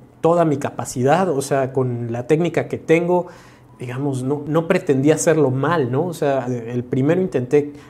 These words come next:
hacerlo lo más realista que, que pude, ¿no? Pero aplicar estas simples herramientas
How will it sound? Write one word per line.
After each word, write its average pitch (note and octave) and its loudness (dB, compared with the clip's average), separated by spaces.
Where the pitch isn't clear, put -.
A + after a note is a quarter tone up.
hacerlo D3+ 2
lo C3+ 4
más C#3+ 0
realista B2+ 0
que, A2+ -8
que - -6
pude, D#3+ 0
¿no? D3+ -4
Pero C#3 -2
aplicar D3 -2
estas D#3+ -4
simples E3+ -2
herramientas C3+ -4